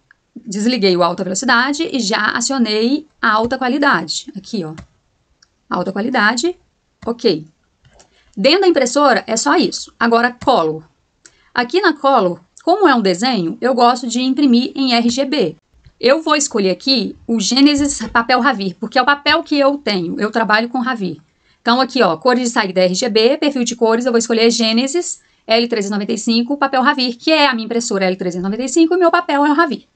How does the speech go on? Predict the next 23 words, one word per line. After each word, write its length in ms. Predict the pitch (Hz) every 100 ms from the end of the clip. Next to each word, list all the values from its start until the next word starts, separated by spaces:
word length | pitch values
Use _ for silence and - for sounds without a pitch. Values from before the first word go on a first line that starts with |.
| _
tá? 300 | 208 226 285 - _ -
Preservar 420 | 294 269 233 214
preto 240 | 226 226
puro, 320 | 233 240 330
sempre 240 | - 226 220
vou 120 | 208
deixar 180 | 196 196
marcado 380 | 190 196 196 247
isso. 480 | 214 233 - 403 403 _ _ _ _ _ _ _
Agora, 420 | - 240 240 262 285
vamos 320 | 269 262 226
ver 180 | 208 208
composição, 800 | 233 226 196 - - 214 240 277
não 320 | 285 269 240
tem 100 | 254
nada 240 | 202 196
que 80 | 196
eu 60 | 190
quero 180 | 196
em 40 | 196
composição. 500 | 196 196 - 170 180 _ -
Em 140 | - 285
layout, 680 | 294 254 214 226 269 -